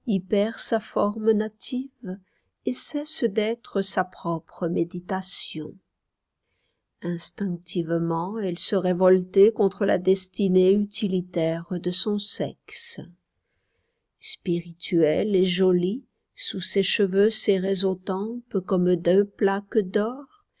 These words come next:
elle ambitionnait encore d'échapper aux fatalités de la chair. Après tant de siècles d'esclavage traditionnel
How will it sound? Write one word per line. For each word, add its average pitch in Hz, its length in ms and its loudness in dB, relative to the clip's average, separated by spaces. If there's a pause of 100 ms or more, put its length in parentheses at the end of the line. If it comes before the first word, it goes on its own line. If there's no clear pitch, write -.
(320)
elle 254 180 -2
ambitionnait 247 760 2
encore 208 680 0
d'échapper 196 680 2
aux 202 200 -4
fatalités 170 800 -2
de 175 140 0
la 180 160 -2
chair. 151 480 -4 (1600)
Après 165 380 -8
tant 170 360 -2
de 185 120 -2
siècles 185 600 0
d'esclavage 190 1040 -2
traditionnel 185 1120 -2